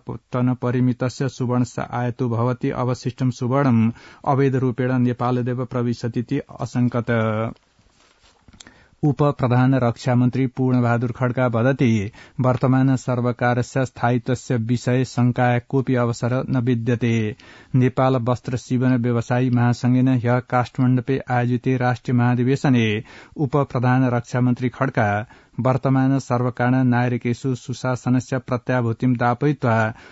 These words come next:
सुशासनस्य प्रवर्धनेन भ्रष्टाचारस्य नियन्त्रणेन च जनताय पूर्ण समर्थनं प्राप्यमाणमस्तीति हेतु स्थायित्वस्य प्रश्नं न कर्तुं परामृशत्।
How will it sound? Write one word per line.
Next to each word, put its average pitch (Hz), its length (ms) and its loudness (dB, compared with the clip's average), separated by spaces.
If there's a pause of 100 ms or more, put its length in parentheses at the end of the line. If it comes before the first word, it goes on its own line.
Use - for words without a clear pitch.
सुशासनस्य 127 840 -2
प्रवर्धनेन 123 800 -2
भ्रष्टाचारस्य 123 800 -4
नियन्त्रणेन 127 760 2
च 113 280 0 (360)
जनताय 131 520 2 (120)
पूर्ण 127 220 0
समर्थनं 123 520 0
प्राप्यमाणमस्तीति 127 1080 0
हेतु 120 340 -2
स्थायित्वस्य 127 640 -4
प्रश्नं 123 500 0
न 131 120 2
कर्तुं 123 460 -2
परामृशत्। 117 720 0